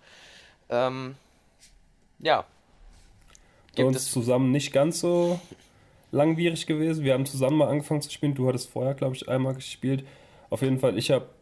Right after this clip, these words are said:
Speaker 2: irgendwie drei Stunden gespielt, hab einen Zwerg gehabt, musste irgendwelche Rosenblätter einsammeln und durch irgendeine Höhle laufen. Und ich auch als jemand, der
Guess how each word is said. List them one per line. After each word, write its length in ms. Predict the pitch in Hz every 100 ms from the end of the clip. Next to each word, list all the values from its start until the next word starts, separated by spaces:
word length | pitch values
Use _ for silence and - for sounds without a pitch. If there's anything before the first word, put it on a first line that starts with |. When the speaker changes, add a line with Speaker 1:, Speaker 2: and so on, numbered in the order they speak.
| -
Speaker 2:
irgendwie 380 | 127 127 123 113
drei 340 | - 117 131
Stunden 480 | 131 - 143 135 131
gespielt, 560 | 135 - 143 156 151 143
hab 180 | 135
einen 280 | 135 127 127
Zwerg 400 | - 113 123 139
gehabt, 440 | 135 139 131 135 131
musste 320 | 131 - 120
irgendwelche 840 | 110 135 131 127 123 - 131 127
Rosenblätter 1500 | 123 123 123 139 135 135 131 - 127 127 131 127 127 - 101
einsammeln 1120 | 120 120 120 123 127 123 120 123 117 120 -
und 460 | - 120 117 - 131
durch 160 | 123
irgendeine 360 | 127 123 123 117
Höhle 180 | 123 123
laufen. 500 | 120 120 117 127 107
Und 240 | 117 113 - - _ _ _ _ _ -
ich 180 | 139 139
auch 140 | 131
als 160 | 123 135
jemand, 320 | 135 127 127
der 320 | 123 120 123